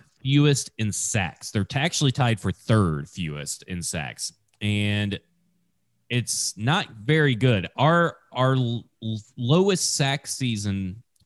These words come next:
since two thousand is, uh, two thousand six, when I believe we had twenty-six. So this is gonna be probably our worst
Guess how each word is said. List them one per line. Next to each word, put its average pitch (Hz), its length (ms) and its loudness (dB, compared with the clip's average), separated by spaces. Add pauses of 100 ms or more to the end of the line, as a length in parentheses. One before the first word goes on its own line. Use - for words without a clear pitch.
since - 520 0
two 123 180 -2
thousand 98 520 -2
is, 90 320 -6
uh, 87 440 -2
two 139 140 2
thousand 117 340 0
six, - 380 -2
when 101 120 -2
I 90 60 -2
believe 98 300 -2
we 95 100 -2
had 92 400 -4
twenty-six. - 880 -4 (840)
So 131 120 2
this 180 220 2
is 139 320 4 (380)
gonna 143 140 6
be 131 200 6
probably 127 400 4
our 107 240 6
worst 120 600 4